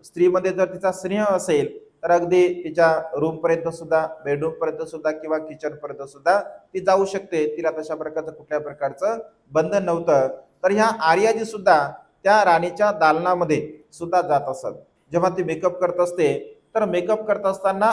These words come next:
आजूबाजूला कुठल्याही प्रकारची दासी नसते आणि तिला एक साहित्य हवं असते. तर आर्याजीला ती म्हणते की "आर्याजी, जरा ती माझी साहित्याची पेटी घ्या बरं", असं म्हणजे आर्याजीला ती काम सांगते. त्या अरहंत असतात, त्या दुःखमुक्त असतात,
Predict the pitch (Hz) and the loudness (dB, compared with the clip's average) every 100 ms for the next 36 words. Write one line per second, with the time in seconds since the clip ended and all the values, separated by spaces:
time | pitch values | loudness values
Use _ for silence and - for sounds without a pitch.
0 | 214 165 170 190 190 202 208 - 185 185 | 2 0 0 0 0 2 0 -4 -4 -4
1 | 185 185 185 214 170 147 147 170 160 - | -6 -4 -6 -6 -2 -2 -2 -8 -10 -4
2 | 147 120 - _ _ - 202 220 220 226 | -4 -4 -8 _ _ -4 -2 -2 2 2
3 | 226 190 196 214 208 - - 180 185 190 | 2 -2 -2 -2 -2 -4 -4 2 6 4
4 | 190 185 151 143 - _ _ 190 202 196 | 4 0 0 -2 -10 _ _ 6 8 6
5 | - - 135 160 196 214 214 214 214 185 | 0 -6 0 2 2 2 2 2 2 -6
6 | 185 185 175 143 160 156 160 220 202 - | -6 -6 0 0 2 0 0 -4 -6 -16
7 | _ 160 165 151 139 - - 165 156 156 | _ 6 6 6 2 -8 -14 -8 -2 0
8 | 151 151 151 151 _ - 147 151 160 160 | 0 -2 -4 -10 _ -4 -4 -4 -8 -8
9 | 156 151 156 135 127 _ 117 143 147 156 | -8 -6 -6 -8 -12 _ _ -4 -2 2
10 | 160 - - _ _ _ 135 151 170 160 | 0 -2 -12 _ _ _ -4 0 2 2
11 | - - _ 107 123 139 151 156 170 170 | -2 -16 _ -4 0 2 2 2 0 0
12 | 170 165 170 175 175 180 175 - _ 120 | 0 0 0 -6 -4 -6 -8 -12 _ -2
13 | 135 160 170 170 175 170 151 135 139 170 | 0 2 2 0 0 -2 -2 -6 -8 -8
14 | 170 - 175 175 175 | -10 -2 -2 2 2